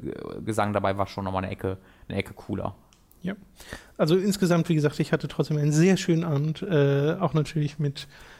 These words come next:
Speaker 2: äh, Dani und mit dir zusammen. Das hat sehr viel Spaß gemacht, sich das nochmal anzuhören, trotz der Kritikpunkte, die man nun mal hat, wo man natürlich teilweise einfach dieses Mal schon wusste, was einen erwartet mit diesen Einspielern und so, äh, die <laughs> wirklich weg müssen. Die müssen wirklich weg,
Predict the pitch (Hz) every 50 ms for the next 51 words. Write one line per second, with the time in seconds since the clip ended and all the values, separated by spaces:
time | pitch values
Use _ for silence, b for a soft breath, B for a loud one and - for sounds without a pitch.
0 | B B - 180 160 151 139 160 143 151 156 151 147 143 147 147 139 156 151 -
1 | - 143 139 143 147 156 147 - - 151 - - 147 139 - 120 - - - 160
2 | 151 - - 156 147 147 - - B B B B B B B B B B _ -
3 | 151 135 156 - - 156 139 - 160 143 - 156 151 170 175 160 165 - - 160
4 | 139 151 156 151 151 151 B B B B B - - - 160 170 170 - - -
5 | - - 151 147 147 147 143 143 139 - - 135 - 160 - - - - 151 151
6 | 143 147 139 156 151 151 147 147 147 143 135 127 147 175 165 - - 156 147 147
7 | 143 139 143 143 143 135 - 147 143 139 - - - 156 143 139 143 135 156 165
8 | 160 135 147 135 - 151 143 139 131 - 143 131 - - 135 127 147 185 - -
9 | - 233 214 208 202 196 202 214 196 185 190 196 196 208 196 170 175 180 190 -
10 | - 214 214 - - 208 202 165 151 - 165 151 147 151 151 156 - 147 160 175
11 | - - - 180 180 180 180 190 190 180 170 190 190 202 214 208 B B B B
12 | B B B B B B B B _ - - 226 196 196 196 196 185 139 170 160
13 | 143 123 185 - - - - - - 160 - - 160 165 - - 175 175 170 -
14 | 165 156 160 - 165 156 165 - - 156 - - 147 135 - -